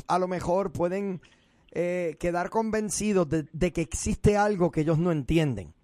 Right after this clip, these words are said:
El, el detalle está en, en manifestar la existencia de Dios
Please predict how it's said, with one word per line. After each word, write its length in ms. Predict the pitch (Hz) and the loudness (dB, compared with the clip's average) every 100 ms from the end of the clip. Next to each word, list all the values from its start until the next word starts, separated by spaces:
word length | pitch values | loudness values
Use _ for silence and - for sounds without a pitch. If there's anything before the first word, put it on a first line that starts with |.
| _ - - - | _ -20 -20 -6
El, 160 | 156 170 | 0 0
el 200 | 135 170 | 2 0
detalle 360 | 170 175 226 247 | -2 0 2 0
está 340 | - 220 220 | 0 -2 -2
en, 320 | 175 180 175 - | -2 -4 -6 -6
en 220 | 175 170 | -4 -2
manifestar 720 | 165 165 165 170 - 202 226 | -2 -4 -2 -4 -2 -2 0
la 80 | 247 | -2
existencia 720 | 247 - 180 202 220 - 233 | -4 -4 -2 0 0 0 2
de 140 | 214 175 | 2 4
Dios 680 | 202 185 143 160 - - | 6 6 4 -2 -10 -16